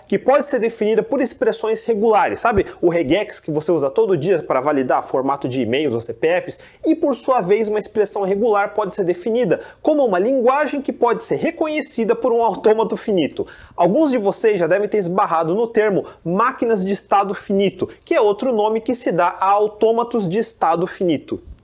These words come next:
Mas relaxa, nem eu sei tudo em todos os detalhes e eu não vou descer na matemática por trás de autômatos não, mas é pra saber que existe esse campo de estudo. Na prática, pensa assim, temos um texto em português. O que que é um texto?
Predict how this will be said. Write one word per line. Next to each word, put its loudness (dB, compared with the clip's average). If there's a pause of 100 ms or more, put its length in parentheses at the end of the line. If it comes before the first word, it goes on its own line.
(120)
Mas 0
relaxa, 0 (220)
nem 0
eu 4
sei -2
tudo 0
em 2
todos 2
os 0
detalhes 2
e 2
eu 2
não 0
vou 2
descer 0
na 0
matemática -2
por -2
trás 0
de 0
autômatos 0
não, -2 (160)
mas -2
é -4
pra 0
saber 0
que 0
existe 0
esse -6
campo -2
de -2
estudo. -2 (220)
Na 0
prática, 0
pensa -2
assim, -4 (180)
temos 0
um 0
texto -2
em 0
português. 0
O -20
que -4
que -2
é 2
um 0
texto? -2